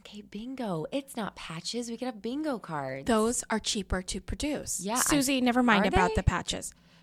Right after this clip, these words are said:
Speaker 2: Bingo cards, you just print those out.
Speaker 1: Oh, yeah. I guess, yeah, you're right.
Speaker 2: Patches, we have to get, like, an embroiderer.
Speaker 1: Yeah, but then you can carry it around with you.
Speaker 2: With the patches?
Speaker 1: Yeah, on
Speaker 2: And
Speaker 1: your
Speaker 2: the bingo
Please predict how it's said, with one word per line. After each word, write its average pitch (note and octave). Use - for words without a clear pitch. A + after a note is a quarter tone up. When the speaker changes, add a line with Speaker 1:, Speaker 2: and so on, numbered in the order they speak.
Speaker 2:
Bingo A4+
cards, C5+
you -
just -
print G4+
those -
out. -
Speaker 1:
Oh, A3
yeah. E3+
I D#3
guess, D#3+
yeah, C#3+
you're C3
right. B2+
Speaker 2:
Patches, E4
we A3+
have G#3
to G#3+
get, A3+
like, A3
an F#3
embroiderer. F3+
Speaker 1:
Yeah, B3
but B3
then C#4+
you D4
can A#3+
carry F#3
it C#3+
around F#3
with G3
you. F#3
Speaker 2:
With A#3
the F#3+
patches? G#4+
Speaker 1:
Yeah, A#3
on -
Speaker 2:
And E3+
Speaker 1:
your D#3+
Speaker 2:
the E3+
bingo E3